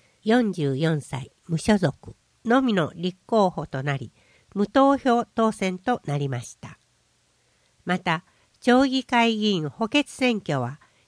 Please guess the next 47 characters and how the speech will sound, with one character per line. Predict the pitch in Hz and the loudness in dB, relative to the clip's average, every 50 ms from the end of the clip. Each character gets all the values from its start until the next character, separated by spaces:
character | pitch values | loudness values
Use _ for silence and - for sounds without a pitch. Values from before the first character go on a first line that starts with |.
| _ _ - | _ _ 0
定 | 269 277 285 | 2 2 4
員 | 285 277 269 262 247 - - | 4 2 2 0 -2 -4 -8
一 | - - - 294 285 | -10 -4 0 0 2
人 | 254 240 220 | 2 0 0
に | 208 190 185 | 0 -2 -4
つ | - - - | -6 -10 -12
き | - - 160 - - | -8 -6 -6 -6 -8
三 | - - 220 226 226 226 | -6 -4 -2 -2 0 0
人 | 240 247 233 214 196 | -2 -2 -2 -2 -2
が | 175 165 156 | -2 -2 -2
立 | 160 160 180 175 - _ | -2 -4 -6 -8 -8 _
候 | - 247 240 220 | -2 0 0 0
補 | 170 160 139 | 0 -4 -6
さ | - - 143 | -6 -4 -4
れ、 | 135 131 113 - _ _ _ _ _ _ _ | -4 -4 -6 -8 _ _ _ _ _ _ _
新 | _ - 226 233 240 247 240 | _ -6 -4 -4 -2 -4 -4
人 | 220 226 220 214 214 202 | -4 -4 -4 -2 -2 -2
の | 202 185 185 180 - - - | -2 -2 -2 -4 -6 -10 -8
藤 | - 214 202 220 254 254 247 208 | -6 -6 -4 -2 -2 -2 -2 -4
井 | - - | -4 -4
正 | 214 247 247 - 240 220 208 | -4 -4 -2 -2 -2 -4 -2
人 | - 170 151 | -4 -6 -8
さ | - - 127 | -8 -8 -10
ん、 | 120 123 131 - _ _ _ _ _ _ _ _ _ | -10 -10 -14 -18 _ _ _ _ _ _ _ _ _
四 | 180 180 202 196 185 | -2 0 0 0 -2
十 | 175 170 165 | -2 -4 -6
歳、 | - - - 147 139 127 - _ _ | -6 -10 -12 -10 -10 -12 -14 _ _
無 | - 170 | -6 -6
所 | 175 - - 220 220 | -4 -2 -2 -2 0
属 | 180 147 127 _ _ _ _ _ _ _ - | -2 -4 -6 _ _ _ _ _ _ _ -4
が | 208 226 214 - _ _ _ | -2 -2 -2 -2 _ _ _
当 | - 180 175 180 | -4 -2 -2 -2
選 | 180 - 165 165 160 | -2 -2 -2 -2 -4
さ | - - 151 | -6 -6 -6
れ | 147 143 | -4 -4
ま | 139 135 123 | -6 -6 -8
し | 123 - - | -12 -14 -18
た。 | _ - - - _ _ _ _ _ _ _ _ _ _ _ _ _ _ _ _ _ _ _ _ _ _ _ _ _ _ _ _ _ _ _ _ _ _ _ _ - | _ -20 -20 -20 _ _ _ _ _ _ _ _ _ _ _ _ _ _ _ _ _ _ _ _ _ _ _ _ _ _ _ _ _ _ _ _ _ _ _ _ -8
三 | 294 311 294 | -8 -8 -4
ペ | - 294 277 254 220 | 0 2 2 4 2
ー | 180 | 2
ジ。 | - 147 127 110 - _ _ _ _ _ _ _ _ _ _ _ _ _ _ _ _ _ | -2 -6 -10 -10 -12 _ _ _ _ _ _ _ _ _ _ _ _ _ _ _ _ _
オ | - 202 220 | -2 0 0
リ | 269 302 320 | 2 0 -2
ン | 320 | -4
ピ | - - 311 311 | -6 -6 -6 -6
ッ | - | -6